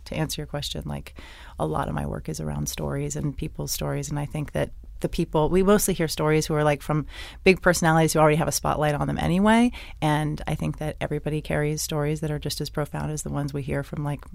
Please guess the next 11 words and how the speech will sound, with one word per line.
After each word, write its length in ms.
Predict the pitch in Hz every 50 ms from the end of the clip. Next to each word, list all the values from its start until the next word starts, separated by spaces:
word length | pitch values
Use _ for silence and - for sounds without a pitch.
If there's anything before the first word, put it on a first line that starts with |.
| 185 - -
celebrities 680 | - - - 143 139 135 143 143 135 143 143 143 - -
or, 180 | 139 143 - - - -
you 100 | 151 151
know, 180 | 143 143 143 147 - - - - - - - - -
whoever. 360 | - 160 156 151 147 147 151 - - - - - - - -
So 280 | - - 170 165 160 156 -
I'm 180 | 165 175 170
interested 320 | 160 156 - 156 - - 151
in 60 | 143 147
the 80 | 143
stories 480 | - - 156 147 139 139 139 - -